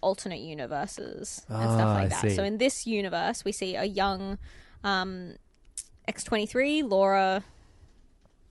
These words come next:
Speaker 1: What is her last name?
Speaker 2: Lo-
Speaker 1: Kinney?
Speaker 2: Laura Kinney,
Speaker 1: Do
Speaker 2: you
Speaker 1: I
Speaker 2: do.
Speaker 1: just think of that because it's, like,
Speaker 2: No, it's
Speaker 1: Laura
Speaker 2: Laura
Speaker 1: Linney?
Speaker 2: Kinney.
Speaker 1: Okay, cool. Um, and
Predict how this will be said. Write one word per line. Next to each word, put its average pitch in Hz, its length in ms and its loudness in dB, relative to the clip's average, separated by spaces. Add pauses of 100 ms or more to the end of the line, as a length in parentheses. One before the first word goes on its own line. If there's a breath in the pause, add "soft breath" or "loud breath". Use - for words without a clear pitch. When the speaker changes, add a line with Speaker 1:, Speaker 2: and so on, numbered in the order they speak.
(140)
Speaker 1:
What 262 120 -6
is 294 120 -6
her 311 100 -4
last 302 260 -4
name? 320 180 -6
Speaker 2:
Lo- - 1300 -6
Speaker 1:
Kinney? 349 140 -6 (340)
Speaker 2:
Laura 127 300 12
Kinney, 90 320 0
Speaker 1:
Do 302 80 8
Speaker 2:
you 330 60 10
Speaker 1:
I 427 100 8
Speaker 2:
do. 403 60 6
Speaker 1:
just 403 100 -6
think 392 180 0
of 349 160 0
that 269 260 2
because 233 300 -2
it's, - 320 -14
like, 202 120 2
Speaker 2:
No, 151 100 8
it's 131 80 6
Speaker 1:
Laura 139 140 6
Speaker 2:
Laura 120 120 8
Speaker 1:
Linney? 98 140 0
Speaker 2:
Kinney. 262 140 -4 (160)
Speaker 1:
Okay, - 160 -14 (280)
cool. - 140 -18 (640 loud breath)
Um, 220 540 4 (1300)
and 196 480 0